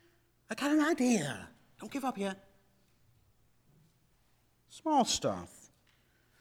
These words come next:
Like having a servant along with you, a friend along with you, and the friend just saying, "Hey, I got another idea. There's something else we might could do. Why don't we try that first before, before we call it quits?" Small stuff. Small stuff like conversation.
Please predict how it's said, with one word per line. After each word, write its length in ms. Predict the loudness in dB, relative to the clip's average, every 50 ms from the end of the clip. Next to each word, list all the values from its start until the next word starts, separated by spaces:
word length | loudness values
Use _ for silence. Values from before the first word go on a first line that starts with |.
| _ _ 0
Like 160 | 2 2 6
having 300 | 8 8 8 8 8 8
a 60 | 6
servant 460 | 6 6 10 10 10 12 10 8 6
along 320 | 8 8 10 10 8 8 8
with 140 | 6 6 6
you, 100 | 6 4
a 20 |
friend 340 | 4 6 4 6 6 6 6
along 340 | 8 8 8 8 8 8 8
with 220 | 8 8 8 8
you, 60 | 4
and 100 | 2 2
the 60 | 2
friend 280 | 2 4 4 4 4 2
just 200 | 2 0 -2 0
saying, 140 | 0 2 2
"Hey, 180 | 4 6 6
I 80 | 6 6
got 80 | 4 2
another 240 | 2 2 2 4
idea. 260 | 2 2 2 0 -4 -4 -8 -14 -20 -20 _ _ _ _ _ _ _ _ _ _ _ _ _ _ _ _ _ _ -10
There's 80 | -6 -2
something 200 | 0 2 4 4
else 140 | 2 2 2 -2 -2 0
we 120 | 0 0 2
might 200 | 4 2 2 0
could 100 | -2 -2
do. 120 | -2 2
Why 60 | 4
don't 140 | 4 4 2
we 60 | 2
try 220 | 0 2 4 4 4
that 240 | 6 4 4 4
first 220 | 2 0 -2 -2 -2
before, 240 | 2 4 4 4 4 0 -14 -16 -10
before 200 | -6 -2 0 2
we 140 | 4 4 4
call 380 | 2 -2 -8 -4 0 0 0 0
it 80 | 0
quits?" 500 | 0 0 0 0 0 -2 -6 -14 -16 -16 -18 _ _ _ _ _ _ _ _ _ _ _ _ _ _ _ _ _ _ _ _ _ _ _ _ -18
Small 280 | -14 -10 -6 -6 -6 -4
stuff. 360 | -6 -8 -8 -10 -12 -14 -18 -20 -20 -20 _ _ _ _ _ _ _ _ _ _ _ _ _ _ _ -20 -16 -8
Small 320 | -2 4 8 10 12 10 10
stuff 400 | 8 8 8 8 8 8 6 6
like 280 | 6 6 6 4 0
conversation. 840 | -6 -6 -6 -6 -4 -6 -8 -8 -6 -6 -6 -6 -8 -8 -14 -16 -18